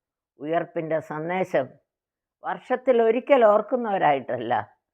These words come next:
എന്നും എപ്പോഴും അത് അനേകരിലേക്ക് പങ്കുവെക്കുന്നവരായി തീരുവാൻ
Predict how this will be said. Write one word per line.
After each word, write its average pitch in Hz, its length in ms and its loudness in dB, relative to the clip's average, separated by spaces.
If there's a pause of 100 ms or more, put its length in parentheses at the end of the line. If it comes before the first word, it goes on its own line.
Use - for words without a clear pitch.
(540)
എന്നും 160 580 -6 (240)
എപ്പോഴും 160 680 -2 (320)
അത് 135 140 -14
അനേകരിലേക്ക് 165 960 -4
പങ്കുവെക്കുന്നവരായി 143 1040 -6
തീരുവാൻ 131 520 -4